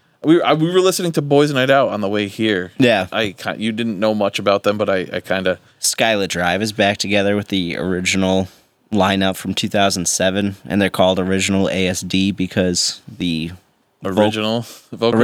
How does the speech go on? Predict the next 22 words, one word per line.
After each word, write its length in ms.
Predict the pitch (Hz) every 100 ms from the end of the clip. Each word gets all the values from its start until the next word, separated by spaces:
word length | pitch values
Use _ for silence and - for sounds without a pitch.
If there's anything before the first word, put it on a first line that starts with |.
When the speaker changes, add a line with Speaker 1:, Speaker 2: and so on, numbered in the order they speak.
| 135 127
Speaker 2:
Original 220 | 123 117
A 140 | 110 110
S 140 | 104
D 360 | 104 104 110 113 - -
because 300 | 101 107 92
they 100 | 98
have 160 | 90 87
the 80 |
original 380 | 90 92 87 92
vocalist 420 | 90 92 95 90
now, 320 | 92 90 90 - _ _ _ _ _ -
and 180 | 110 101
the 40 |
vocalist 600 | 101 98 - 92 - -
that 320 | 95 90 85 - _ _ _ _ _ _ _ -
was 180 | 104 90
the 140 | 95
longest 400 | 92 98 98 -
vocalist 440 | 101 101 110 -
of 80 | 117
them 300 | 110 117 120 - -
owns 320 | 104 101